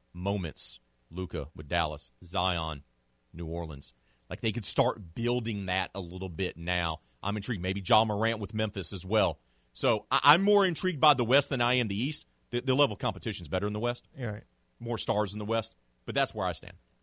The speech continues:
Speaker 2: I actually wouldn't be surprised if Dallas upsets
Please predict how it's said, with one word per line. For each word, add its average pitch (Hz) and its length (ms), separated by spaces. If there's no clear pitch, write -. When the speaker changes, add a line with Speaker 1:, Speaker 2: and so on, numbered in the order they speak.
Speaker 2:
I 151 160
actually 254 240
wouldn't 175 240
be 160 80
surprised 135 420
if 117 80
Dallas 117 400
upsets 113 760